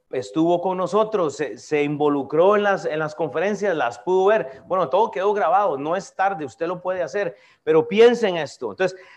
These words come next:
acabamos de usar una cosa cultural, mundana, para traer las misiones a, a, a, a su vida, de la cual usted va a tener que decidir, bueno, el año veinte veintiuno, ¿voy a llevar fruto, sí o no?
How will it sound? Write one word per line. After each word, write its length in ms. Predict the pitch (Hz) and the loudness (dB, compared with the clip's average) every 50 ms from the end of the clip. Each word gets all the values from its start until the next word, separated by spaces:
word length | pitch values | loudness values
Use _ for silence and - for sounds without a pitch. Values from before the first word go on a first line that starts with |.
| - _ | -2 _
acabamos 500 | 147 156 156 156 151 160 190 220 240 226 | 0 0 4 4 4 4 6 4 2 2
de 100 | 240 220 | 2 0
usar 280 | 202 165 220 226 233 | 2 2 2 2 4
una 200 | 226 226 226 220 | 2 2 0 -2
cosa 280 | 226 233 233 214 233 220 | -2 -2 -2 -2 -2 -6
cultural, 640 | - - 202 185 151 - 160 160 185 208 233 247 254 | -4 -6 -6 -6 -4 -4 0 4 6 6 6 6 4
mundana, 640 | 233 214 196 180 170 220 226 233 247 254 254 254 | 2 0 0 0 2 0 2 2 0 0 -2 -2
para 240 | - 180 165 151 120 | -2 -2 -2 -2 -2
traer 260 | - 139 143 156 170 | -2 -2 -2 0 0
las 160 | 185 196 196 | 0 -2 -2
misiones 640 | 190 190 175 185 - 190 185 190 196 202 190 190 - | -2 -6 -6 -4 -4 -4 -4 -2 -4 -6 -8 -8 -6
a, 100 | - 147 143 143 - | -4 -4 -4 -4 -4
a, 360 | 127 135 135 135 - 127 131 | -4 -4 -4 -2 -2 -2 -2
a, 40 | 131 123 - - 110 | -2 -4 -6 -4 -4
a 60 | 123 123 | -4 -4
su 160 | - 131 127 | -2 -4 -4
vida, 320 | 127 139 139 123 110 - - _ _ _ _ _ _ _ _ _ _ _ _ _ | -4 -2 -2 -4 -4 -6 -8 _ _ _ _ _ _ _ _ _ _ _ _ _
de 60 | 156 151 | 0 0
la 120 | 143 123 | 0 0
cual 240 | - 170 180 185 202 | 0 2 4 4 4
usted 300 | 208 190 - 226 214 190 | 2 0 0 0 2 2
va 120 | 196 196 | 2 2
a 60 | 202 | 2
tener 280 | 196 208 190 190 180 160 | 2 0 -2 -2 -2 -2
que 120 | 190 185 | -4 -2
decidir, 440 | 175 170 165 160 151 151 151 147 135 | -2 -2 -2 -2 -2 0 0 0 0
bueno, 240 | 120 131 143 143 143 | 2 2 2 2 2
el 140 | 127 127 131 | -2 0 0
año 240 | 139 147 170 185 180 | 0 0 2 2 2
veinte 260 | 180 185 185 170 196 | 2 0 0 -2 -4
veintiuno, 460 | 185 170 151 - 185 175 160 135 - - _ _ _ _ _ _ _ | -4 -4 -6 -6 -6 -4 -4 -4 -6 -8 _ _ _ _ _ _ _
¿voy 460 | 107 110 113 151 160 170 185 185 196 | -20 -6 0 4 4 6 6 6 4
a 80 | 190 | 2
llevar 440 | 185 - 147 135 131 143 156 170 165 | 0 -2 -2 -2 2 2 0 0 -2
fruto, 540 | - - 170 175 180 170 _ 190 185 170 - - | -6 -6 -6 -6 -6 -4 _ -6 -6 -6 -10 -14
sí 640 | - - - - - 151 156 170 175 156 - - _ | -20 -20 -20 -10 -4 -4 -2 -2 -4 -6 -10 -14 _
o 160 | - 120 123 | -6 -4 -4
no? 400 | 123 135 139 135 - - - _ | -2 -2 -4 -4 -6 -10 -16 _